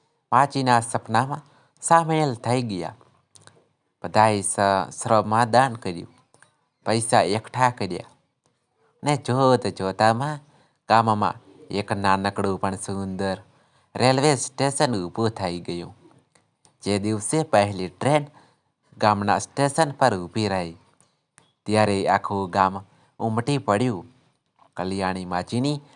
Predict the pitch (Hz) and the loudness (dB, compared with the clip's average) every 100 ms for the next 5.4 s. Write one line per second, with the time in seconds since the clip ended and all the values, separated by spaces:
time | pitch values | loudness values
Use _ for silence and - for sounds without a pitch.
0 | _ - 95 - 107 117 127 - 104 - | _ 0 0 0 0 0 0 -8 -8 -6
1 | 98 90 80 95 - 131 95 - 87 - | -4 -2 -2 -6 -2 0 -2 -4 -6 -8
2 | _ _ _ _ _ _ _ _ _ 113 | _ _ _ _ _ _ _ _ _ 2
3 | 131 139 123 - 95 107 123 - 87 107 | 4 2 0 2 2 2 0 -2 -4 -4
4 | 110 95 82 80 _ _ _ _ - 104 | -6 -8 -8 -14 _ _ _ _ -4 -2
5 | 104 107 143 156 | 0 2 2 2